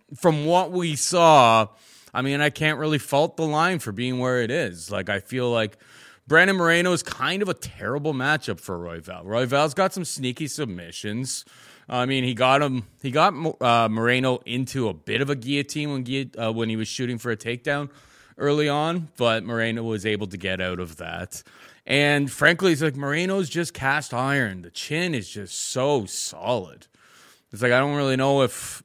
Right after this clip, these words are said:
Moreno can, or s-, if Royval can do much to really rattle him in that respect. Minus three hundred is minus three hundred. I don't think it's gonna be a shoulder injury round one finish by any stretch of the imagination this time around.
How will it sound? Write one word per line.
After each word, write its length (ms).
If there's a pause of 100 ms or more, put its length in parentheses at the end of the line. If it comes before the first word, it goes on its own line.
Moreno 400
can, 280
or 160
s-, 140
if 240
Royval 440
can 340
do 220
much 380
to 100
really 300
rattle 340
him 100
in 120
that 260
respect. 800 (460)
Minus 280
three 180
hundred 300
is 100
minus 320
three 160
hundred. 320
I 140
don't 180
think 180
it's 120
gonna 180
be 140
a 80
shoulder 520
injury 460
round 320
one 220
finish 360
by 280
any 240
stretch 400
of 20
the 60
imagination 720
this 120
time 200
around. 300